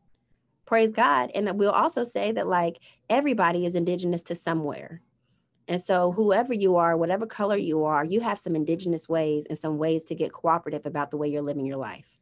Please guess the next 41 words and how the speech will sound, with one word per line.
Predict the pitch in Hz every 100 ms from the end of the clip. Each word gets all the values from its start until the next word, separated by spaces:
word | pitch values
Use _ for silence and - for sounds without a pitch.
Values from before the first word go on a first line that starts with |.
| _ _ _ _ - _ _ _ _ _
So | - 160
you | 170
need | 170
to | 156
connect | - 175 170 165
with | 156 151
them. | 135 151 170 _ _ -
Don't | 143 175
come | 233
over | 214 214
here | 208
and | 202
try | 240
to | 220
get | 226
me | 208 240 202 156
in, | 156 -
in | 160 160
my | 165 208
ways | 151 151 147 147
and | 147
wear | 156
my | 151 151
kente | 240 247 160
cloth. | - 139 135 - _ -
No. | 185 175 - _ _ _ - - - - -
What | 214 240
you | 220
can | - 285 359 240
do | 190 180 185 208
is | 180 -
find | 202 202 185
what's, | 175 190 - -
what's | 190 190 170
real | 180 180
to | 175 165
you | 170 196 170 151 170 - -
and | 160 156
build | 170 160
on | 156 151
that, | 151 101